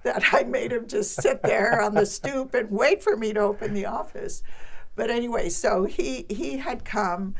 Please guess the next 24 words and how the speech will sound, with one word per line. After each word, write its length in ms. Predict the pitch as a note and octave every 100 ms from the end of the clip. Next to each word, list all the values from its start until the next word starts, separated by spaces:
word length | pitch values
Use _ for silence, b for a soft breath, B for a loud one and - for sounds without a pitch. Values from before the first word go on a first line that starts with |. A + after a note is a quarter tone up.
| b b b -
uh, 120 | G3+
he 140 | G3+ G#3
wanted 340 | G3+ G3 A3
to 60 | G#3
meet 200 | G3 G3
with 140 | F#3+
my 140 | G3+ G3
father. 640 | G#3 F#3 F#3 F3 F#3 F#3 b b b -
And 260 | G3+ F#3+ F#3
so 100 | F#3+
I 80 |
told 280 | F#3+ F#3+ F#3+
him, 100 | F#3
"Well, 220 | G3 G3
my 180 | A3 F3+
father 380 | F3 G#3+ A#3 G#3+
will 140 | F3+
be 120 | F3+ -
here 300 | E4+ A3 F#3+
in 100 | F3
two 220 | - -
hours, 680 | A#3+ A3 - - - F#3+ -
um, 440 | - F#3 F#3 F#3 E3+ -
to, 520 | F3+ E3+ F3 F3